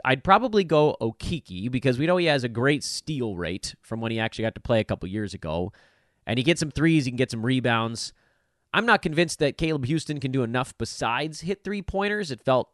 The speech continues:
I, I mean, you're not gonna get four steals every game, so that you have to sort of chalk up to a little fluky. Barely any rebounds or assists. So you kinda look at the guy that can get you some of the other things, and that's Chuma Okeke. I don't know that he's gonna be a starter in their next ball game, but it kinda feels like he almost has to be.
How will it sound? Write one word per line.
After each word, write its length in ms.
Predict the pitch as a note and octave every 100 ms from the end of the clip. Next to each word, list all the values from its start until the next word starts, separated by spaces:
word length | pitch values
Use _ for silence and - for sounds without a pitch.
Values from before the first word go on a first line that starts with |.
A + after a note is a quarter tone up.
| _ _
I, 80 | G#2+
I 180 | - A2
mean, 260 | F#2+ F2 C2
you're 100 | F#2+
not 140 | F#2
gonna 80 | F2
get 120 | D#2+
four 220 | - G2+
steals 380 | - G#2 F2+ F#2
every 200 | F2 F#2
game, 280 | F2 E2+ G2+
so 100 | G2
that 160 | G#2
you 80 | F#2+
have 120 | G2
to 180 | G2+ F2 _ _ -
sort 160 | B2+
of 80 | G2+
chalk 300 | - G#2+ -
up 140 | G#2+ -
to 120 | F#2+
a 0 |
little 220 | G#2+ E2+
fluky. 640 | - - D3 - G2 G#2 - _ _ _ _ _
Barely 340 | D3+ D#3+ D3+ C#3
any 80 | B2
rebounds 440 | B2+ A#2+ A2 G#2
or 220 | A2 G#2+
assists. 420 | F2+ - A#2+ -
So 60 | A2+
you 100 | A#2+
kinda 260 | - A#3+ C4+
look 140 | G#3
at 60 | F3
the 60 |
guy 220 | C#3+ D3
that 140 | C3 A#2+
can 140 | A2+
get 200 | B2+ -
you 80 | G#2+
some 400 | - - B2 C#3
of 120 | B2
the 120 | A2+ -
other 300 | G2+ A2+ D3+
things, 560 | - E3+ F3+ G3+ - - _ _ _ _ _ _ -
and 160 | A2
that's 200 | C3+ C#3+
Chuma 400 | - D#3+ E3 D#3
Okeke. 460 | F3 F3+ F3 F#3+ F#3+ _ _ _ _ _ _
I 120 | F2
don't 180 | F2 D#2
know 220 | F#2+ A#2+
that 120 | B2 C#3
he's 140 | C3+
gonna 140 | C3+ G#2+
be 120 | G2
a 60 |
starter 400 | - - A#2 D#3+
in 80 | F#3
their 100 | F#3
next 200 | G3 F#3+
ball 220 | - F#3+
game, 260 | G3 G3+ G3
but 80 | G#2
it 80 | -
kinda 260 | C3 G3+
feels 360 | - A3+ F#4 -
like 140 | -
he 80 | -
almost 220 | C#4+ A2+
has 320 | - C3 F3 -
to 80 | A3+
be. 260 | B3 C4+